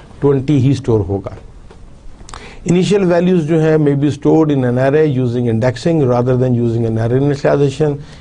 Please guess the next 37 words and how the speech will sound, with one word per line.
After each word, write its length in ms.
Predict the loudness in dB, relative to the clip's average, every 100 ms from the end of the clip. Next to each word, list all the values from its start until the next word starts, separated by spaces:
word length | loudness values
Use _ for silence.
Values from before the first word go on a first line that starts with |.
| -6
Initial 320 | -2 0 0 2
value 380 | 2 2 2
आप 260 | 2 0 -2
चाहें 380 | -4 0 0 0
तो 140 | -2
program 420 | -2 -2 0 0
statement 420 | 0 -2 -2 -4 -4
के 240 | -4 -2
ज़रिए 160 | -2 -4
इस 180 | -4
तरह 160 | -6 -4
भी 160 | 0 2
दे 160 | 2
सकते 320 | 0 -2 -2
हैं, 280 | -2 0 -2
अ, 840 | -6 -14 -20 -20 -4 0 2 2 2
इनिशियलाइज 440 | 0 2 2 2
वहाँ 260 | 2 2 0
पे 100 | 0
अगर 160 | 0
नहीं 260 | 2 2 2
करना 240 | 0 0
चाहते 380 | 0 -2 -2 -4
तो 140 | -4
program 420 | -8 -4 -4 -4 -4
के 100 | -6
starting 420 | -4 -4 -2 -2
में 60 | -2
ज़रूर 320 | 0 0 2
इनिशियलाइज 420 | 0 0 0 0
कर 160 | 0 0
दें 180 | 0
इसको 220 | -4 -2 0
यूज़ 200 | 0 0
करने 240 | 0 0
से 120 | -4
पहले। 380 | -4 -2 0 -2